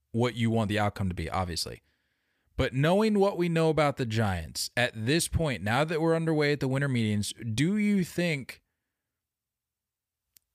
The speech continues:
what the Giants said back when this race started heating up, saying that they would not be outbid, do you think at this point that that still holds up?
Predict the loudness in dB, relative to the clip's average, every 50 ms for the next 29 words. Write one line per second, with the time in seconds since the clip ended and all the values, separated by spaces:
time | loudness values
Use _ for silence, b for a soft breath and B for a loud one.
0 | _ _ -2 0 2 2 2 0 -2 -4 -2 -2 0 0 0 0 0 -2 -2 -2
1 | -2 0 2 2 2 2 2 2 0 -2 -4 -10 -12 _ _ _ _ _ _ _
2 | _ _ _ _ _ _ _ _ _ -4 0 2 4 4 2 2 0 -2 -2 0
3 | 0 0 0 2 2 2 2 0 0 0 0 0 0 0 0 -2 -2 -2 0 0
4 | 0 0 0 0 0 2 2 2 0 0 0 0 0 0 0 0 0 0 0 0
5 | 0 0 0 0 2 2 2 0 0 -2 -2 -2 -2 -2 -4 -4 -2 0 0 0
6 | 0 0 -2 -2 -2 -2 -2 -2 -2 -4 -6 -6 -4 -2 -4 -4 -4 -6 -4 -2
7 | -2 0 -2 -2 -4 -8 _ _ -6 -4 -2 -2 -2 -2 -4 -4 -2 -2 -2 -2
8 | -2 -4 -4 -4 -4 -6 -6 -6 -8